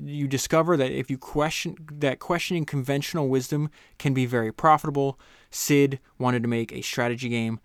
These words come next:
Everybody said, "Nope, strategy games, you can't make any money doing that." He does it anyways. He releases Civilization. It sells fifty-one million copies, right? And so we see the exact same thing here.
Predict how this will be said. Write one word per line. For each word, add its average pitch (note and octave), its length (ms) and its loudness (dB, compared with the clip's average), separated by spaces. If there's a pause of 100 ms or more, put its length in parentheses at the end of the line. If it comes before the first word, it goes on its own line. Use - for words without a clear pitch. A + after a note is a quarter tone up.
(200)
Everybody A#2 200 0
said, A2+ 180 -2
"Nope, A#2+ 280 2
strategy A#2 320 -2
games, A2+ 220 -6
you - 60 -16
can't A#2 160 -8
make A#2 140 -8
any A#2+ 100 -6
money B2+ 240 0
doing B2 180 0
that." B2 240 -2 (180)
He C3+ 220 2
does B2 220 2
it A#2+ 80 -2
anyways. A#2+ 460 -2
He A#2+ 80 -12
releases B2 340 -4
Civilization. A#2 640 -6
It - 120 -10
sells A#2+ 320 -2
fifty-one B2 1160 -2 (320)
million A#2 500 0
copies, - 600 -4 (480)
right? C3 260 0 (480)
And A#2+ 140 -4
so B2 120 0
we A#2+ 120 2
see B2+ 120 -4
the A2+ 100 -6
exact - 320 -2
same C3+ 160 -2
thing A#2+ 160 -4
here. F#3 340 2